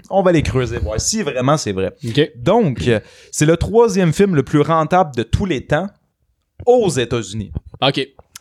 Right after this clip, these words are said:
Speaker 1: Fait que, euh, en première place, eh bien, on a Star Wars, euh, sept, avec, euh, neuf cent trente-six point six millions. Ensuite de ça, en deuxième place, nous avons Avenger Endgame à huit cent cinquante-huit millions.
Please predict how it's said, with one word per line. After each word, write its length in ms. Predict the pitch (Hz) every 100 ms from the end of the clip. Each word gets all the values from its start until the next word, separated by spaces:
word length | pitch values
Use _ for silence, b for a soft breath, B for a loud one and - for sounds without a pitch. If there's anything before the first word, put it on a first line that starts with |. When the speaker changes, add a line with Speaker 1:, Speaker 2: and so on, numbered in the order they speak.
| b b _
Speaker 1:
Fait 180 | 120 117
que, 120 | 143
euh, 260 | 135 139 139
en 180 | 143 143
première 360 | 170 196 139
place, 400 | 147 143 185 -
eh 80 | 131
bien, 180 | 120 139
on 120 | 131
a 80 | 123
Star 300 | 120 156 127
Wars, 260 | 123 135 107
euh, 100 | 92
sept, 320 | - - 170 - - b b b
avec, 340 | - 104 110 -
euh, 180 | 107 110
neuf 220 | 139 156
cent 240 | - 185
trente-six 680 | - 127 113 - - 170 -
point 320 | - 110 107
six 360 | 104 - - -
millions. 360 | 123 110 131 180 b b b
Ensuite 280 | 113 120 180
de 80 | 143
ça, 140 | 135 190
en 80 |
deuxième 480 | 117 120 214 147 120
place, 280 | 113 147 165
nous 120 | 123
avons 220 | 107 113 135
Avenger 460 | 170 180 151 160 156
Endgame 480 | 156 135 123 147 143
à 140 | 104 110
huit 240 | 131 190
cent 180 | - 202
cinquante-huit 640 | 160 123 117 110 143 - 131
millions. 580 | 139 170 135 120 160